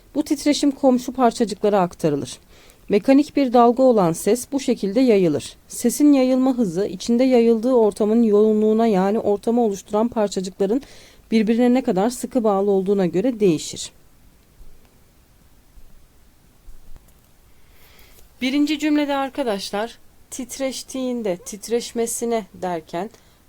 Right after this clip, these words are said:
mame eki, isim fiil eki. Dördüncü cümlede de arkadaşlar yayılma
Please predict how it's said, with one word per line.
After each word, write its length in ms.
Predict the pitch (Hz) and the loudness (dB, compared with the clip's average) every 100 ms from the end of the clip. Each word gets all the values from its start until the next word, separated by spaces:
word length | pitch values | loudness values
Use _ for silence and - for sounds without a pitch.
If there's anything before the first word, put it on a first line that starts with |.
| _ | _
mame 480 | 190 190 185 180 175 | -4 -2 -2 -2 -4
eki, 420 | 180 214 - 233 233 _ _ - | -6 -8 -6 -8 -8 _ _ -18
isim 280 | - 165 180 | -12 -10 -10
fiil 320 | - 214 208 | -10 -10 -8
eki. 320 | 208 - 220 _ _ _ - _ _ - 175 | -10 -10 -12 _ _ _ -20 _ _ -6 2
Dördüncü 560 | 220 233 285 294 294 | 4 4 0 -2 -2
cümlede 420 | 311 302 294 285 | -2 0 0 -2
de 40 | 247 | -2
arkadaşlar 720 | 233 233 226 220 - 254 277 | -2 -2 -4 -4 -6 -4 -4
yayılma 800 | 233 233 233 247 240 233 202 | -2 -2 0 -2 -2 -2 -2